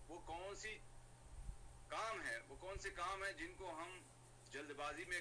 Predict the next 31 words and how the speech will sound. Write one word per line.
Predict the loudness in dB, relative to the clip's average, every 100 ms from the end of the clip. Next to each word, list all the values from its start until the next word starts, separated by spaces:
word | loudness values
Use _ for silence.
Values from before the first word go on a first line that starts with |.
| 2
गड़बड़ | -2 0 0
में | 2 2 2 -4 -4 2
ख़राब | 6 6 4
कर | 2
देते | 4 4
हैं, | 4 4 0
जिन्हें | -2 -2
सुकून | -4 -4 0
के | 0
साथ | 0 -2
करना | 0 0
चाहिए, | 2 0 0 -8 -10 -12 -12 -12 -4
या | -2
वो | 0
कौन | 0 -2
से | -2 0
काम | 2 2
हैं | 0 -2
जिनके | -4 -2 -2
लिए | -2 -2 -2
हम | -2 -4 -6 -12 -14 -14 -14 -14 -4
जल्दबाजी | 0 0 2 2 2
इख्तियार | 0 2 2 2
करना | 0 -2 -2
चाहिए, | 0 0 0
जिसमें | -6 -10 -12
सुस्ती | -12 -2 0
हमें | 2 2 0 -8 -14 -12 -12 -10 -8 -4
नहीं | 0 0
करना | 2 4 4
चाहिए। | 2 2 2 -2